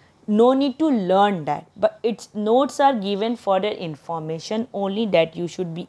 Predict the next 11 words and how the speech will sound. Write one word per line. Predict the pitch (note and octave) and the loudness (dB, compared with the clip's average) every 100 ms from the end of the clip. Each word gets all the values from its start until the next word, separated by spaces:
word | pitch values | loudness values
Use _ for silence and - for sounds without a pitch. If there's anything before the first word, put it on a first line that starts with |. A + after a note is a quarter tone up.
| - | -4
able | F#3+ G3 A#3 C4 | -2 2 2 2
to | - - | -2 -10
understand | F3+ E3 E3 D#3 _ G#3 G#3 A#3 - - - - | -10 -8 -8 -10 _ -2 -2 -2 -8 -18 -20 -14
each | - C#4 D4+ - | -2 2 2 0
and | G#3+ G3+ - | -4 -4 -6
everything | G#3 G#3 F#3+ C4 A#3+ G#3+ G#3+ - | 0 0 0 -4 -4 -8 -8 -8
in | F#3 F#3 - | -12 -10 -4
a | A#3 | -4
depth, | F#3 E3 F#3 D#3 - _ _ _ _ _ - - | -4 2 2 2 -6 _ _ _ _ _ -20 -8
because | A3 B3+ C#4+ C4+ G#3 - _ - | -2 6 6 4 -12 -20 _ -6
the | G3 F#3+ G3 | -2 0 0